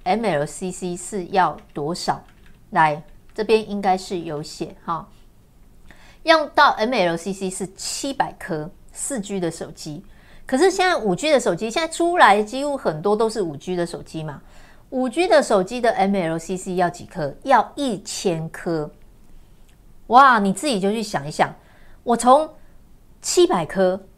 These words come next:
到一千颗，那是增加多少？那是，答案是百分之四十二。所以换句话讲，如果我智慧型手机稍微衰退一点，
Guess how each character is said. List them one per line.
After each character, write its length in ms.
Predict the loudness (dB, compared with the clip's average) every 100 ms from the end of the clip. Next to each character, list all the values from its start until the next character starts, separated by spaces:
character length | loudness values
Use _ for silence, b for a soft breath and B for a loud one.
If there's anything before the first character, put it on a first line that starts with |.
| -20 4
到 320 | 6 6 2 -8 -6
一 60 |
千 300 | -4 -2 0 0
颗， 340 | -2 -2 -4 b b b b
那 160 | -2 0
是 140 | -2
增 280 | 2 2 2
加 220 | 0 0
多 180 | -2 -2
少？ 240 | -4 -6 -14 b b b b -20 -6
那 120 | -4
是， 120 | -2 0
答 120 | 4
案 220 | 4 2
是 140 | -4
百 260 | 0 0 0
分 160 | 0 -2
之 140 | -2
四 240 | -6 -4 -6
十 200 | -6 -4
二。 240 | -4 -4 b b b b b 2
所 120 | 2
以 160 | 2 -2 0
换 280 | 4 4
句 160 | 2 0
话 160 | 4 4
讲， 240 | 2 -2
如 160 | -2 2
果 100 | 4
我 100 | 4
智 240 | 2 0
慧 120 | 2 2
型 180 | -2
手 160 | -4 -6
机 160 | -6 -4
稍 200 | -2 0
微 120 | -2
衰 220 | 0 -2
退 180 | 0 -2
一 80 | -2
点， 180 | -4